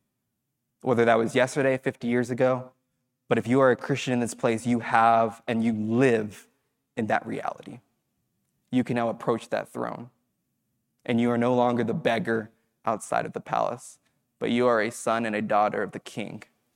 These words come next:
at your proper place at the table. And Paul could have ended it there.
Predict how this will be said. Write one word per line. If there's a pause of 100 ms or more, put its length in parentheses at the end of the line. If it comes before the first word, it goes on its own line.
(100)
at
your (360)
proper
place
at
the
table. (2000)
And
Paul
could
have
ended
it
there.